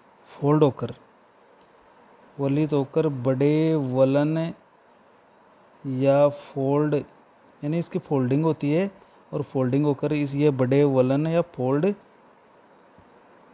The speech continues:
बनाता है, जिन्हें ये जो, ये आप फोल्ड देख रहे हो, ये फोल्ड है, ये, ये फोल्ड, ये कहलाते हैं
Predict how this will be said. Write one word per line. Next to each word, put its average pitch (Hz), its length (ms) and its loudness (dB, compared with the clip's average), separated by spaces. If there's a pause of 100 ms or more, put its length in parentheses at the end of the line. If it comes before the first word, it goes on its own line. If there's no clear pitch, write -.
(720)
बनाता 131 460 2
है, 117 420 0 (840)
जिन्हें 139 760 2 (1800)
ये 143 200 0
जो, 170 320 2
ये 160 120 0
आप 160 180 0
फोल्ड 156 260 0
देख 143 260 0
रहे 156 100 -2
हो, 160 80 0
ये 151 240 0
फोल्ड 147 420 -4
है, 139 500 0
ये, 139 240 -2 (500)
ये 147 80 -2
फोल्ड, 143 320 0
ये 151 280 0
कहलाते 127 460 -2
हैं 160 380 0